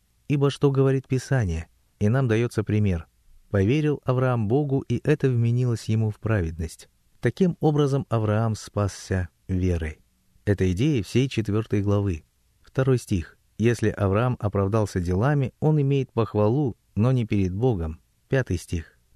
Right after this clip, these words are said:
«А не делающему, но верующему, в того, кто оправдывает нечестивого,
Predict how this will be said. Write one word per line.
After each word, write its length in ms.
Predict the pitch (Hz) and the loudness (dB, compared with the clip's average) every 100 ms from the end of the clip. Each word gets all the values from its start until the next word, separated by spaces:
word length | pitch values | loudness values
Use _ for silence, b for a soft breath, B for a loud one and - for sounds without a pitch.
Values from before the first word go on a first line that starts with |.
| _ - | _ -4
«А 100 | 123 | 0
не 160 | 127 | 0
делающему, 600 | 123 151 127 110 - 110 104 | 0 0 0 -2 -2 0 2
но 120 | 101 | 0
верующему, 840 | 101 151 139 101 - 90 87 87 _ | 0 0 0 -2 -2 -2 -2 -4 _
в 80 | |
того, 280 | - 110 139 | -2 0 0
кто 160 | 127 131 | 0 -2
оправдывает 680 | 117 107 127 123 117 110 - | 0 0 0 2 0 0 0
нечестивого, 800 | 98 - 92 - 156 147 127 123 | -2 -2 -6 -2 -2 0 -2 -4